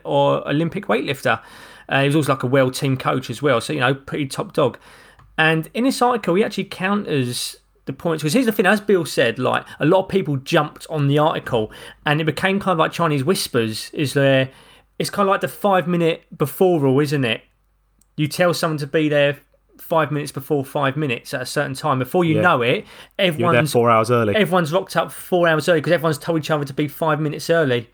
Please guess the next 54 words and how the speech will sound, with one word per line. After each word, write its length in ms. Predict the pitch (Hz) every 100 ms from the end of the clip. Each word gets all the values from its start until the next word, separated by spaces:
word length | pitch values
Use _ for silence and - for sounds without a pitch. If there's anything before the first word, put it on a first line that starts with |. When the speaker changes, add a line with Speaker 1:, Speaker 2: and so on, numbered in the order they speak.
| _
Speaker 1:
Now, 160 | 165 160
here's 180 | 196 185
the 60 |
thing. 240 | - 196 156
I 60 |
think 280 | 139 208 190
a 40 | 170
lot 160 | 156 190
of 80 |
things 120 | 196 170
have 80 | 156
been 200 | 160 151
lost 240 | 135 -
in 100 | 151
translation 960 | 139 147 143 139 160 135 143 123 147 143 _ _ _ -
as, 280 | 147 147 143 139
as 180 | 147 139
the 60 |
message 260 | 147 147 143
has 80 | 135
been 220 | 143 135
passed 480 | - 165 135 131 -
on. 280 | 165 120 - - - -
And 120 | 147
when 140 | 196
it 140 | 202 -
is, 380 | 190 147 147 139 -
so 400 | - 156 139 147
from 140 | - 151
a 40 |
paperback 640 | - - 151 139 147 -
book, 320 | 175 127 - -
it's 140 | 131
a 40 |
lot 200 | 139 151
easier 300 | 165 151 139
to, 300 | 135 151 139 139
for 100 | 143
that 160 | 143
to 80 | -
happen. 520 | 127 143 - 123 117 - - - -
Whereas 240 | 147 147 143
with 280 | 185 160
me 160 | 160 170
and 100 | 156
you, 240 | 208 165
we 100 | 180
could 120 | 190 151
just 100 | -
go, 240 | 147 143 -
"Let's 120 | 156
go 100 | 156
into 120 | 131
PubMed 440 | - 147 147 160